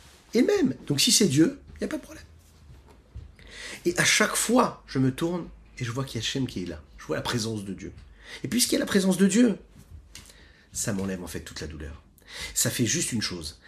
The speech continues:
Ça me donne la force de me renforcer, de vivre les difficultés et de continuer avec ma joie de vivre. Que Dieu fasse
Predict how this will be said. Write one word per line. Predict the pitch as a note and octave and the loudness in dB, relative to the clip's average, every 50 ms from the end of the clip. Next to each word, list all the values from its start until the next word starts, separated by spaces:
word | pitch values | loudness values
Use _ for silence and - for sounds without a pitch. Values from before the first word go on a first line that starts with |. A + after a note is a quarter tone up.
| - - | -14 -8
Ça | - - B2 | -2 0 0
me | G#2+ G#2 G#2 | 2 0 2
donne | G2+ B2+ C3+ C3+ | 2 2 4 4
la | A#2+ A2 | 2 2
force | - - - D#3+ E3 D#3 - - - - - | 0 -2 0 2 2 2 2 -2 -4 -4 -2
de | A#2 | -2
me | G#2+ A2 | -2 -2
renforcer, | G2 A2 B2 - - B2 - - - - D#3 D#3 | -2 -2 -4 -4 -4 -4 -2 -2 -2 0 0 0
de | C3+ B2 | 0 0
vivre | A2 G2 B2+ D3 C3 | 0 0 -2 -2 0
les | A#2+ A2+ | 0 0
difficultés | A2+ A#2+ A#2 - - - - A#2 G#2+ - C3+ D3+ E3+ F#3 F#3+ F#3 - - - - | 0 0 -2 -4 -8 -6 -6 -6 -4 0 2 2 2 2 0 -2 -4 -8 -8 -6
et | A2 | -4
de | A#2+ | -4
continuer | A2+ - - - F#3 F3 - - - C#3 C3+ B2+ B2 B2 B2 A#2+ - | -6 -6 -2 0 0 2 2 0 0 2 2 4 4 4 2 0 -4
avec | G2 F#2+ G2 - - | -6 -6 -6 -6 -6
ma | F#2+ F2 | -8 -8
joie | E2 F2 E2+ | -6 -8 -8
de | E2 | -8
vivre. | D2+ C#2 B1+ B1 - - - | -10 -10 -12 -16 -18 -14 -12
Que | - | -6
Dieu | F2+ A#2 B2+ | -4 -2 -2
fasse | - - A#2 F#2+ - - - - | 0 -2 -2 -4 -6 -8 -12 -14